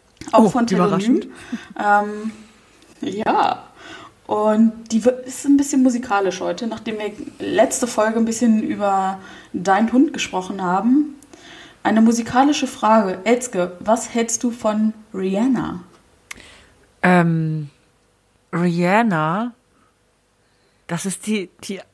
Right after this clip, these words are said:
Speaker 2: Umbrella gesungen hat, ne? Ich bin richtig,
Speaker 1: Ja.
Speaker 2: richtig schlecht in so Musikgeschichten, also weil ich nicht so viel Musik tatsächlich höre. Was hältst du von Rihanna? Das ist bestimmt eine total nette,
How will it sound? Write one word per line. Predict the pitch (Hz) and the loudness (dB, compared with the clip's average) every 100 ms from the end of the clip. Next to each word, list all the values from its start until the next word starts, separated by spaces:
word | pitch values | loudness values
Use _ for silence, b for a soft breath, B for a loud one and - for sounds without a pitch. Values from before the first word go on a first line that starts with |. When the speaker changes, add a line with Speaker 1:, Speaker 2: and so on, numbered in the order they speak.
| - | -6
Speaker 2:
Umbrella | 185 190 185 185 220 262 170 | 0 0 4 4 6 4 2
gesungen | 160 156 165 165 165 | 0 -4 -2 -2 -2
hat, | 165 156 | -4 -4
ne? | 170 214 220 - B B B B 240 - | 0 0 -2 -10 B B B B -12 -6
Ich | 185 - | -6 0
bin | 220 240 208 | 2 2 0
richtig, | 180 220 240 - 226 - | 0 0 0 -4 -4 -2
Speaker 1:
Ja. | |
Speaker 2:
richtig | 220 202 208 190 | -2 -2 -2 -4
schlecht | - 202 226 - - - - _ - | 0 2 2 -2 -14 -16 -18 _ -6
in | 190 190 | -2 -2
so | 175 180 175 175 170 175 180 B B - - - _ - - | 2 2 4 4 4 2 -2 B B -16 -16 -20 _ -14 -2
Musikgeschichten, | 180 180 185 214 240 220 247 233 - - 233 233 247 254 | 2 2 0 0 0 0 0 -2 -6 -2 0 2 0 -2
also | 165 185 180 | 0 0 2
weil | 175 185 | 2 2
ich | 185 - - | 0 -6 -4
nicht | 185 - | -4 -4
so | 180 | -6
viel | - 214 | 0 2
Musik | 196 185 202 - | 4 2 -2 -2
tatsächlich | 185 175 175 180 170 | -4 -4 -6 -6 -2
höre. | 190 208 208 240 B B B B B | 2 2 4 0 B B B B B
Was | 180 - | -2 2
hältst | 208 240 | 2 2
du | 214 | -2
von | 202 | 0
Rihanna? | 185 175 190 226 254 B B - | 0 2 2 2 2 B B -6
Das | 208 | -6
ist | - | -4
bestimmt | - - 233 233 - 170 180 | -6 0 2 2 -2 -14 -6
eine | 202 | -4
total | 196 196 190 208 | -2 -2 2 2
nette, | 202 190 196 254 294 | 4 2 2 2 2